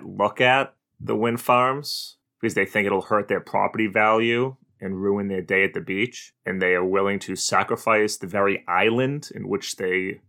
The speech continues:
have the residency on for a short-term, unabridged beach view,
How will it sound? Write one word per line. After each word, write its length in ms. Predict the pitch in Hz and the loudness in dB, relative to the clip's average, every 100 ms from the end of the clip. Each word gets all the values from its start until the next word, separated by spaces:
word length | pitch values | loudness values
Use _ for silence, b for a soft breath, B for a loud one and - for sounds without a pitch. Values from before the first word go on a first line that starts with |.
| _ | _
have 240 | - 113 104 | 0 2 2
the 80 | 101 | 0
residency 580 | 101 101 104 104 101 | 0 0 0 -2 -2
on 460 | 98 101 107 131 160 | 0 2 2 0 -6
for 200 | - 104 | -6 -6
a 80 | 92 | -6
short-term, 1000 | - - 110 110 - - 104 110 117 123 _ _ | -8 -6 0 0 0 -2 2 2 0 -6 _ _
unabridged 680 | 104 107 98 110 110 104 147 | 0 0 2 2 2 0 -6
beach 300 | 107 117 - | -4 -4 -6
view, 380 | 131 143 160 | -2 0 0